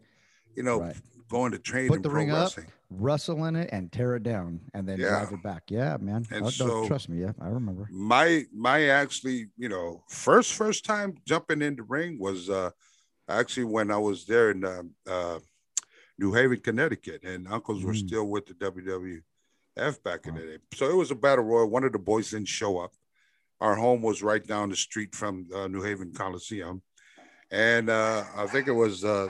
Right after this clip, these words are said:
Speaker 1: Chief Jay Strongbow or Tony Garea, I think, back in the day. That's
Speaker 2: Uh-huh.
Speaker 1: how long, that's how long Tony Garea has been, uh, been an agent
Speaker 2: Yeah.
Speaker 1: over there at <laughs> W W E.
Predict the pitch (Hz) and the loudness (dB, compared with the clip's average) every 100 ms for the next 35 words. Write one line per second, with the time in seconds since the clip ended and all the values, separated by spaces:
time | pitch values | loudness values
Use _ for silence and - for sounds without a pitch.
0 | - - 131 - 110 - - 123 131 92 | -4 -8 -6 -2 0 0 2 4 4 0
1 | 95 87 _ _ _ _ _ - 95 92 | -4 -4 _ _ _ _ _ -10 -6 -6
2 | - 120 117 92 92 110 110 90 82 95 | -2 -2 -2 -6 -6 -2 -2 -2 -6 -10
3 | 87 95 90 - 85 82 87 101 101 110 | -8 -8 -8 -10 -12 -8 -4 -2 0 0
4 | 107 104 104 82 - 117 123 117 110 - | 2 2 0 -2 -6 0 2 2 2 0
5 | 113 104 - 101 104 90 82 - 123 87 | -2 -2 -2 -4 -2 -6 -6 -2 -2 -2
6 | _ _ _ _ - 90 95 104 95 104 | _ _ _ _ -10 -6 0 0 2 2
7 | 120 135 147 90 90 92 90 - 110 110 | 4 4 0 -2 -4 -4 -4 -6 -6 -4
8 | 120 90 98 90 | -2 -2 -4 -8